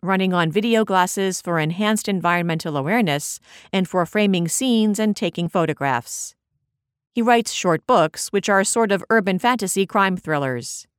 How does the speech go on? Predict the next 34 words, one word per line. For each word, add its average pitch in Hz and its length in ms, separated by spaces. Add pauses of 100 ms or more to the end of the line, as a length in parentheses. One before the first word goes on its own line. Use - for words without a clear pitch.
(360)
You 190 100
can 196 160
see 208 220
his 185 140
technology 185 640
and 180 120
photography 202 540
blog 147 380
at 151 420 (500)
T 254 180
E 247 200
C 233 300
H 147 500 (280)
E 226 200
S 226 220
O 147 360 (380)
T - 180
E 160 200
R 202 420 (100)
I 156 200
C 151 320
A 170 380 (100)
dot 139 260
com. 151 520 (840)
His 170 220
writing 202 380
at 147 440 (400)
P 247 320
R 214 300
A 190 280
A 156 440 (180)
N 190 180
A 170 260
V 185 500